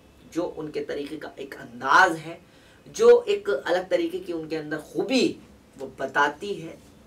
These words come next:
कि सचिन पायलट एक बड़े, एक सरल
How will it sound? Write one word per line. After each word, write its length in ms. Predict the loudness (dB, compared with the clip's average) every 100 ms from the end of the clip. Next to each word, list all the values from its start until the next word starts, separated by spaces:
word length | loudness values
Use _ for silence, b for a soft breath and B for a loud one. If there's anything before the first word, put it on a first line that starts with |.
| -18
कि 80 | -12
सचिन 440 | -8 -8 -8 -10
पायलट 560 | -8 -8 -6 -8 -8 -20
एक 120 | -20 -20 b b b -20 -18 -2
बड़े, 400 | 2 4 2 -2 -18 -20 -20
एक 180 | -16 -10
सरल 500 | -4 0 0 0